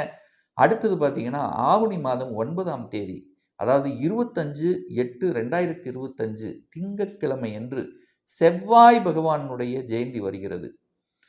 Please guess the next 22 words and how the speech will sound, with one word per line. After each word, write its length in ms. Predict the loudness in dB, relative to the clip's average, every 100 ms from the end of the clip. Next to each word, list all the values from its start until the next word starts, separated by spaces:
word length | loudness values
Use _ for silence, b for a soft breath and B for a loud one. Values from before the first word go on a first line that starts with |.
| _ _ _
அப்போ 540 | 2 8 8 10 8
நிச்சயமா 640 | 6 0 2 4 6 8
அன்றைய 440 | 8 8 2 0 2
நாள் 280 | 4 4
யாருக்கு 500 | 6 8 8 4 -2
திருமணம் 520 | -2 -2 0 0 0 0
நடக்கல, 540 | 2 2 0 -4 -6 -20 _ _ _ _ _
சகோதர 680 | _ 6 6 8 6 8 8
சகோதரிகளோட 800 | 8 4 4 2 2 0 2 2
ஏதோ 200 | 2 2
ஒரு 240 | 4 4 4
கருத்து 360 | 2 2 -2
வேறுபாடு, 540 | -2 -2 0 2 2 0
ஒரு 140 | -4
முரண்பாடு, 680 | -4 -4 -4 0 2 2 0
ஒரு 180 | -4 -4
தொந்தரவு, 640 | -4 -4 -2 -2 -4 -6
பிரச்சனை, 560 | -6 -8 -6 -8 -6 -2
பாக 300 | 2 2 0
பிரச்சனை, 380 | -6 -12 -8 -8
சொத்து 340 | -8 -10 -12
பிரச்சனை, 440 | -12 -12 -10 -10